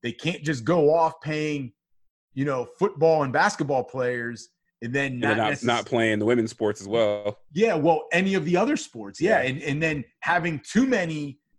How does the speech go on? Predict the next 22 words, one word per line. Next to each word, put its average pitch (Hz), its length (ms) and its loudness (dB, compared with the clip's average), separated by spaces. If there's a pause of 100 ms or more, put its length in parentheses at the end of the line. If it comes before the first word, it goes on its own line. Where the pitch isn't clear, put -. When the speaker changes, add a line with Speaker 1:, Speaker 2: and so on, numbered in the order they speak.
(160)
Speaker 1:
uh, 131 380 2 (280)
you 147 100 0
know, 139 180 2
roster 135 560 0
spar-, 131 540 -2 (100)
roster 151 500 2
spots 143 460 0
and 120 120 -4
scholarships 139 680 0
compared 139 460 -6
to 143 80 -4
the 127 140 -2
other 214 240 6
sports. 90 440 -12 (520)
But 165 240 2
the 143 80 4
workaround, 147 920 4
from 143 140 -2
what 131 120 0
I've 233 240 4
been 160 160 0
told, 117 460 -4